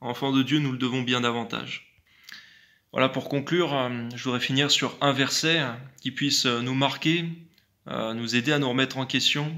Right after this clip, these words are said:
et à bien comprendre quelle est notre position, notre place en tant que serviteur, que nous servons Dieu, le Seigneur. Jésus dira, « Pourquoi m'appelez-vous Seigneur, Seigneur,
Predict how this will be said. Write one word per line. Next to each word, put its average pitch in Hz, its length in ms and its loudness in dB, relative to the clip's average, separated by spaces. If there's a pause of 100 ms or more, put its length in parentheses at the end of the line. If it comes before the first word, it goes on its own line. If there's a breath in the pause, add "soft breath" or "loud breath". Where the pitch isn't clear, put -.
et 123 80 -6
à 117 60 -2
bien 127 180 2
comprendre 131 680 -2
quelle 123 140 0
est 123 80 4
notre 127 220 -2
position, 135 440 0
notre 127 200 -4
place 151 340 0 (140)
en 117 80 -10
tant 120 180 -8
que - 60 -6
serviteur, 123 520 -4 (520 loud breath)
que - 100 -8
nous 123 80 -2
servons 127 400 2
Dieu, 160 380 -2 (480 soft breath)
le 135 160 2
Seigneur. 120 640 -2 (760 loud breath)
Jésus 139 420 6
dira, « 143 640 4
Pourquoi 190 320 8
m'appelez-vous 147 520 6
Seigneur, 147 580 4
Seigneur, 156 680 4